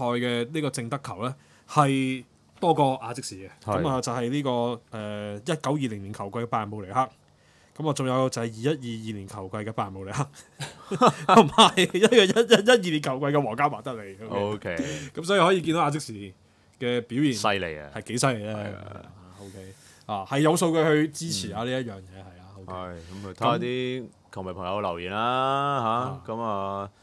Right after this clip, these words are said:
Speaker 2: 呃，因為有啲就譬如鄧萊比錫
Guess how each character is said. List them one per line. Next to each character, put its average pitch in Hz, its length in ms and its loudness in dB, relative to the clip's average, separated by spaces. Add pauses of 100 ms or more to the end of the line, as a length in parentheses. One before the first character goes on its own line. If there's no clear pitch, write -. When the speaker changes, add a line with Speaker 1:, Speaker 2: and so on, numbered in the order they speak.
(460)
Speaker 2:
呃， 123 640 0
因 151 120 0
為 127 140 6
有 123 140 4
啲 147 180 2
就 113 260 4
譬 117 100 -2
如 104 100 0
鄧 104 260 -4
萊 95 140 -4
比 107 80 -2
錫 127 340 2